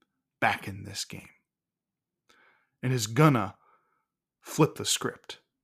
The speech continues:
on Ranger Suarez. Emmanuel Rivera, another guy who struggled in this series, gets a base hit up the middle, moved over to second on a bunt by Geraldo Perdomo. Suarez does strike out Ketel Marte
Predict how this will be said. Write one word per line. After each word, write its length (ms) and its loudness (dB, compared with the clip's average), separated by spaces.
on 180 2
Ranger 260 -2
Suarez. 680 -10
Emmanuel 400 8
Rivera, 420 6
another 300 4
guy 200 6
who 120 2
struggled 480 2
in 120 2
this 160 0
series, 400 -2
gets 180 0
a 60 -8
base 300 0
hit 260 0
up 160 -4
the 80 -2
middle, 420 0
moved 240 8
over 200 6
to 100 0
second 400 0
on 140 -2
a 40 -2
bunt 400 -4
by 120 2
Geraldo 440 0
Perdomo. 600 -6
Suarez 500 12
does 260 6
strike 400 4
out 240 6
Ketel 300 -2
Marte 640 -2